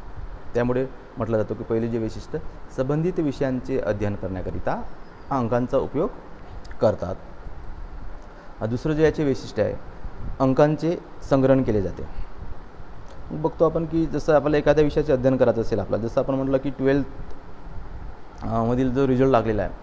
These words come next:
तर त्याचं आपल्याला कसं की त्याचं अध्ययन करायचं असेल आपल्याला की ते result लागलेला आहे, त्या, त्या result कसं लागलेला आहे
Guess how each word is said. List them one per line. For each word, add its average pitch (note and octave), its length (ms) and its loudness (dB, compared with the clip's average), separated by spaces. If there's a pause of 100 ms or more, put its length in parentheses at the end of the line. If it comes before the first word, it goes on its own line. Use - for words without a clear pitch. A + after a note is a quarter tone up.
(500)
तर - 40 -4
त्याचं D3+ 240 2
आपल्याला D#3 280 2
कसं D#3 220 0
की D#3 180 -2
त्याचं D#3 340 2
अध्ययन C#3 360 4
करायचं B2 240 2
असेल A2 160 -2
आपल्याला G#2 240 -2
की B2+ 180 -4
ते C3+ 260 0
result B2+ 220 0
लागलेला C3 340 4
आहे, B2+ 80 0
त्या, C#3 420 2
त्या B2 100 2
result B2 300 2
कसं D3+ 200 2
लागलेला A#2 360 6
आहे F2+ 80 0